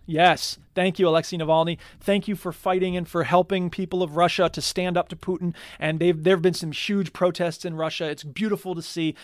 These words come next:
The cops, of course, are cracking down just like they did here last summer, uh, and just like they do anytime actual power is threatened. But I wish the people of Russia a lot of luck. I wish the people of Belarus a lot of luck against Lukashenko,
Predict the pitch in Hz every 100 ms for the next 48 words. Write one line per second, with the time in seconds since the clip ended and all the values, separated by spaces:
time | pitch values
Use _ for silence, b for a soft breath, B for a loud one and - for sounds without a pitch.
0 | B 165 - 170 - 170 180 160 170 -
1 | 156 156 175 160 156 151 151 180 170 170
2 | 180 165 202 165 165 151 160 - 165 147
3 | 151 B B B 143 139 139 139 139 135
4 | 151 151 165 165 160 180 180 185 143 139
5 | 143 143 - 156 139 139 147 143 135 -
6 | 135 139 139 b b b 151 147 139 -
7 | 139 139 160 - 180 165 165 147 160 170
8 | 156 139 143 190 220 - b b 139 143
9 | - - 156 139 123 175 196 190 185 170
10 | 170 170 175 170 170 151 147 147 - -
11 | 202 202 190